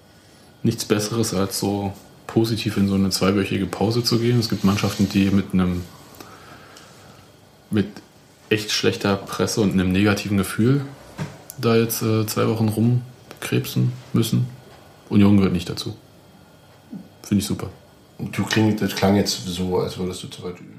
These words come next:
Speaker 1: Nö.
Speaker 2: zu, zu, gut, nee,
Speaker 1: Nö,
Speaker 2: ja,
Speaker 1: ist einfach,
Speaker 2: ja,
Speaker 1: ist
Speaker 2: ja.
Speaker 1: einfach Länderspielpause. Äh, ich freue mich wie Bolle, wie alle anderen auf dieses Qualifikationsspiel hier in Berlin, Deutschland gegen Schweden,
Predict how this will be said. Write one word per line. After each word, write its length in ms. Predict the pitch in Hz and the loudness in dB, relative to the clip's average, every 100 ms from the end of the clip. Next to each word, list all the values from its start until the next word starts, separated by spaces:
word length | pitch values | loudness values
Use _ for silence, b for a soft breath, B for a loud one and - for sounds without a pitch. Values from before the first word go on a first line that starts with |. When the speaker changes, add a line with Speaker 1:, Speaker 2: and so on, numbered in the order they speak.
| - - | -10 0
Speaker 1:
Nö. 380 | 131 190 220 | 4 4 2
Speaker 2:
zu, 140 | - 101 | 0 -6
zu, 80 | 95 - | -8 -8
gut, 240 | 104 92 | -8 -4
nee, 80 | - | 2
Speaker 1:
Nö, 160 | 151 165 | 4 4
Speaker 2:
ja, 60 | |
Speaker 1:
ist 60 | 143 | 4
einfach, 260 | 147 151 | 2 2
Speaker 2:
ja, 60 | 143 | 2
Speaker 1:
ist 160 | 139 - | -2 -2
Speaker 2:
ja. 60 | |
Speaker 1:
einfach 220 | 139 139 131 | 0 2 2
Länderspielpause. 1000 | 147 175 - 156 156 147 156 156 156 156 B B B B B _ | 4 2 2 0 2 0 2 2 0 -2 B B B B B _
Äh, 100 | 120 117 | 2 2
ich 240 | 113 107 | 0 -2
freue 200 | 95 104 | -2 0
mich 280 | 139 139 135 | 2 0 0
wie 120 | 127 | -2
Bolle, 440 | 110 110 123 147 | 0 2 4 4
wie 140 | 127 117 | 2 0
alle 220 | 110 131 | 2 0
anderen 320 | 98 123 135 | 0 2 2
auf 160 | 110 113 | 2 0
dieses 280 | 113 110 - | -2 -4 -6
Qualifikationsspiel 960 | - 110 110 110 107 107 127 131 123 | -4 -4 -2 0 2 2 0 2 2
hier 140 | 113 117 | 2 2
in 100 | 110 | 4
Berlin, 380 | 98 95 117 120 | 4 4 4 4
Deutschland 360 | 107 104 113 | 2 0 -2
gegen 220 | 107 107 | 0 -2
Schweden, 440 | 104 101 117 131 | 0 0 2 2